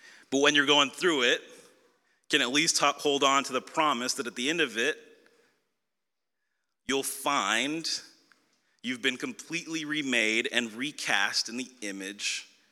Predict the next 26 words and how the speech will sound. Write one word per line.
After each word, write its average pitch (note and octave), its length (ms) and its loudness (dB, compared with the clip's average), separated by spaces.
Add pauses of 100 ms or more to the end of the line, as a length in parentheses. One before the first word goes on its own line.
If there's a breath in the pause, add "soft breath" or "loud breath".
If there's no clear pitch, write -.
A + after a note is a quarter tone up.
(920 soft breath)
of A2+ 120 -12
God. B2+ 440 0
You'll G#2 100 -4
find D#3 720 0
you've C3 200 -12
been C3 120 -6
completely B2+ 520 -8
transformed. A2+ 1000 -4 (920 soft breath)
You'll A#2 140 -4
find D#3 340 2
you C3 100 -2
look C3 200 0
in B2+ 80 -2
the A#2 80 -2
mirror A#2+ 420 0
and A#2 140 -4
what A2+ 100 -6
was G#2+ 180 -6
once A#2+ 380 -2
a A#2 60 -2
hunk B2+ 340 -8
of G2 160 -8
coal A#2+ 580 -4 (920)
is - 60 -10
a G#2 40 -12
diamond. A#2 480 2